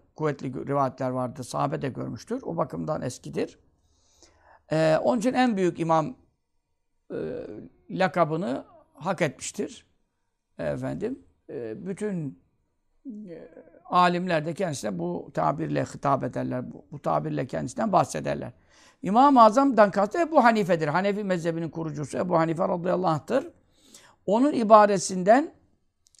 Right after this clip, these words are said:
anlaşılan bir duraklama mı var acaba? Hangi ibaresi? Ani kastediyorum kavlehu, şu sözünü. Min alameti ehli sünneti vel cemaati. Ee, İmam-ı Azam Efendimiz buyurmuş ki,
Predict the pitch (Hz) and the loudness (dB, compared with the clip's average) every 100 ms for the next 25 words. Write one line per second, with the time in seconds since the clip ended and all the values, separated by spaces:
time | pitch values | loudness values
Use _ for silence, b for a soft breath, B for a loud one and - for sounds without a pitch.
0 | _ 175 202 208 - - - 208 208 - | _ 4 6 4 4 -6 4 4 4 -2
1 | _ 170 180 185 190 - 180 202 247 190 | _ -8 -6 2 2 2 0 4 4 4
2 | 160 147 143 131 127 117 247 403 330 214 | 4 2 0 -2 -2 -2 -2 2 6 6
3 | 170 147 - 175 180 170 156 131 b b | 6 2 0 4 4 2 0 -2 b b
4 | b 180 190 190 165 160 156 143 160 170 | b 0 2 0 0 0 0 4 4 6
5 | 156 147 135 180 165 127 135 190 254 b | 2 0 -4 -6 -6 -4 -4 -4 -6 b
6 | b b 147 185 196 170 180 220 214 170 | b b -4 -2 2 4 8 8 6 2
7 | 165 160 160 156 - - 247 220 165 - | 0 0 0 -2 -8 -2 0 2 0 0
8 | 151 165 156 156 147 196 233 165 143 143 | 2 2 2 -2 2 8 8 6 0 -2
9 | 139 - _ _ _ _ _ _ _ _ | -4 -6 _ _ _ _ _ _ _ _
10 | _ _ _ _ 147 143 143 - 175 196 | _ _ _ _ 2 4 2 2 4 6
11 | 185 170 165 147 151 143 143 165 214 302 | 6 4 4 2 0 0 -2 0 2 0
12 | - 156 123 | -2 -6 -6